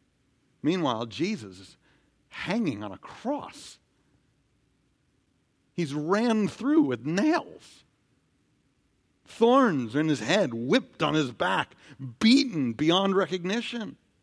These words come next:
About to have a spear thrust up his side. Not to mention the weight of hell pressed down on his heart.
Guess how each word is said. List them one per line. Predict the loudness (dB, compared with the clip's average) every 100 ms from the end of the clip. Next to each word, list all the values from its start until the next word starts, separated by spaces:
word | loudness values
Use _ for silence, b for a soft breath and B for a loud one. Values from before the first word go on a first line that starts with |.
| _ _ _ _ -2
About | 2 2 4
to | 2
have | 4
a | 2
spear | 0 -10 0 4 4 2 B B
thrust | -20 -10 0 4 4 2 0
up | 0
his | 2 0 -2
side. | -2 0 2 2 -2 -6 -14 _ _ _ _ _ _ _ _ _ _ _ _ _ _ _ _ _ _ _ _ _ _ _ _ _ _ _ _
Not | -10
to | -6 -2
mention | -2 -4 -8 -10
the | -8
weight | -6 -6
of | -8 -14 -12
hell | -4 -4 -4 -12 _ _ _ _ _ _ _ _ _
pressed | -16 -10 -10 -12 -6
down | -4 -4 -8
on | -10
his | -12
heart. | -14 -12 -12